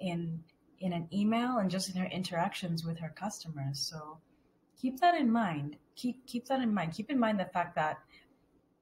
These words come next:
every time you engage, <laughs> uh, every time you, every time you go out into the public,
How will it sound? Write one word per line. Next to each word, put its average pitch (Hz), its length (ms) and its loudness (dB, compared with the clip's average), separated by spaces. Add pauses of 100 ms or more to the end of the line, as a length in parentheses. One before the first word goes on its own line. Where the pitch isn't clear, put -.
(320)
every 202 260 4
time 196 400 4
you 180 140 -2
engage, 170 800 0
<laughs> 240 1120 6
uh, 165 320 2
every 190 260 4
time 190 400 4
you, 170 500 0
every 214 200 2
time 294 300 4
you 226 280 2 (420)
go 190 200 6
out 247 380 8
into 202 220 -2
the 185 100 -8
public, 185 640 0